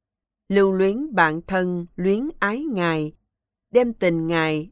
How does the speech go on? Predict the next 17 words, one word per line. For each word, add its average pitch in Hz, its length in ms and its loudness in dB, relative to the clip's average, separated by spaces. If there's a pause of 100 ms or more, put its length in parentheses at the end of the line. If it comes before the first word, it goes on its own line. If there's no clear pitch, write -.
(120)
đáp 240 260 -4
lại 170 420 -2
tình 160 360 2
ai. 196 360 -4 (800)
Kẻ 202 280 6
ruồng 180 280 4
bỏ 165 460 4
bạn 175 300 2
vàng 165 360 2
trung 226 280 -2
tín, 220 380 -2 (580)
được 185 300 2
kể 180 300 2
là 165 420 2 (100)
người 175 420 4
đốn 196 380 2
mạc 170 260 0